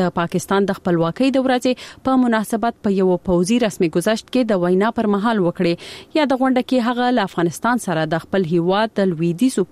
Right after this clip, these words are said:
پولو او د پاکستان د بلوچستان ایالت د حالاتو په اړه هم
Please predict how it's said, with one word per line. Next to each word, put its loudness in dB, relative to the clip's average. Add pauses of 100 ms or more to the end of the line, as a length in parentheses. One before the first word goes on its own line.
پولو 2 (320)
او 0
د -6
پاکستان 0
د -2
بلوچستان 0
ایالت 0 (180)
د 2
حالاتو 0
په 0
اړه 0 (120)
هم 4